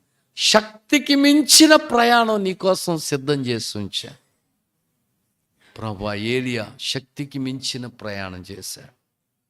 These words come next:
మా బ్రతుకుల్లో కూడా, మా భక్తి జీవితంలో మా శక్తికి మించిన ప్రయాణం మా కొరకు సిద్ధపరచబడి ఉంటుండగా మేము, తండ్రి, సిద్ధపడగలట కృప చూపమని, బలపరచుమని,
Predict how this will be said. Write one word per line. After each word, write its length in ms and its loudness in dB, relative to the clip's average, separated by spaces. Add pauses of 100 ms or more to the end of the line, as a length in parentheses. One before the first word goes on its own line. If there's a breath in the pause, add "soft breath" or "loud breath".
(120)
మా 120 -4
బ్రతుకుల్లో 640 -2
కూడా, 440 -6 (440)
మా 100 -8
భక్తి 420 -4
జీవితంలో 840 -6 (720)
మా 140 -6
శక్తికి 640 -4
మించిన 640 2
ప్రయాణం 640 0
మా 120 0
కొరకు 500 -6 (720)
సిద్ధపరచబడి 1040 -8
ఉంటుండగా 680 -12 (840)
మేము, 400 -6
తండ్రి, 340 -10
సిద్ధపడగలట 840 -8
కృప 320 -10
చూపమని, 760 -12
బలపరచుమని, 920 -4